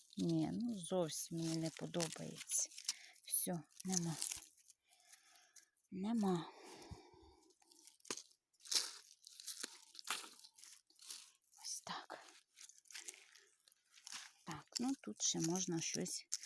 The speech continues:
почаклувати. Вириваємо бур'ян.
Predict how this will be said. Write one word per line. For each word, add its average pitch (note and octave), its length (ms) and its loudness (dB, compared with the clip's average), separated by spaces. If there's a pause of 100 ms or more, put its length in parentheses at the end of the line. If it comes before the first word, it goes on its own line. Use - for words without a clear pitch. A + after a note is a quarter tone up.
(360)
почаклувати. E3+ 1080 4 (1500)
Вириваємо E3+ 680 4
бур'ян. F3+ 580 6